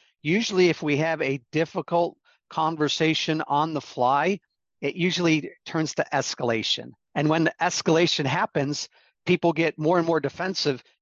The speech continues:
and it fails. The conversation fails. So if you have a script, you can work your script and be prepared and try to keep your focus so you are able to address issues and not the faults.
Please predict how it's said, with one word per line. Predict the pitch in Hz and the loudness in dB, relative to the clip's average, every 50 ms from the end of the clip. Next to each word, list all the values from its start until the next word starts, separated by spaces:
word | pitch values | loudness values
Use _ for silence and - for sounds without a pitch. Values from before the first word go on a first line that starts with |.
| _ _ - | _ _ -8
and | 151 156 160 160 | -6 -2 -2 -2
it | 156 - - | -2 -2 -4
fails. | - - 170 156 151 123 98 95 - - - - - | -2 -2 0 2 2 2 0 -2 -6 -10 -10 -8 -6
The | 147 | -4
conversation | - 160 165 165 160 151 151 139 - - 151 139 - - 131 117 | 0 2 2 2 2 2 2 2 2 2 2 0 0 -4 -8 -8
fails. | - - 135 113 98 82 - - - _ _ _ _ _ | -4 -2 -2 -2 -2 -2 -6 -10 -14 _ _ _ _ _
So | - - 185 180 | -2 2 4 4
if | 175 - 170 | 4 4 4
you | 170 156 | 4 6
have | 147 180 196 214 202 202 | 6 6 4 4 4 2
a | 180 | 2
script, | - - - - - 220 240 247 214 143 - - - - - - _ _ _ _ _ - 160 | 2 0 -4 -4 0 2 2 4 2 2 0 -4 -8 -14 -14 -16 _ _ _ _ _ -8 -4
you | 165 190 | -4 -4
can | 180 - 190 175 170 160 156 | -2 0 0 0 0 0 0
work | 147 160 190 208 - _ - | 2 2 2 2 0 _ -12
your | 185 180 170 170 | -10 -8 -8 -6
script | - - - - - 233 226 202 - - - - | -6 -6 -6 -2 2 4 4 4 4 0 -4 -4
and | 180 160 151 | -2 0 2
be | 185 180 | 2 0
prepared | - - 156 - - - 202 247 240 185 147 143 139 - _ _ _ - | 0 0 -4 -4 -2 0 2 4 4 4 4 2 0 -4 _ _ _ -6
and | 151 147 - | -4 -4 -2
try | - 196 196 196 | 0 2 2 4
to | 180 175 | 4 2
keep | - - - 202 185 - | 0 0 0 -2 0 2
your | 170 143 | 0 0
focus | - - - 214 240 - - 143 131 - - - - _ _ _ | 0 2 2 0 0 2 0 -2 -2 -2 -2 -6 -8 _ _ _
so | - - - 190 | -14 -6 -4 -2
you | 185 175 170 165 | 0 0 0 -2
are | - 170 175 214 233 190 | -2 0 2 2 2 2
able | 170 160 143 147 | 2 0 -2 -2
to | 135 139 | -4 -4
address | 120 - 131 135 131 131 - - - - - _ _ _ _ _ | -4 -4 -2 0 0 0 0 -4 -8 -14 -18 _ _ _ _ _
issues | - 180 165 - - - 139 127 123 123 117 - - - _ _ _ _ _ _ | -2 -2 0 -2 -2 -4 -4 -4 -6 -6 -8 -8 -10 -12 _ _ _ _ _ _
and | - 147 147 | 0 2 4
not | 139 127 - - - | 4 4 2 0 -2
the | - | -8
faults. | - - 131 101 85 - - - - - | -2 2 2 2 2 0 -2 -4 -6 -6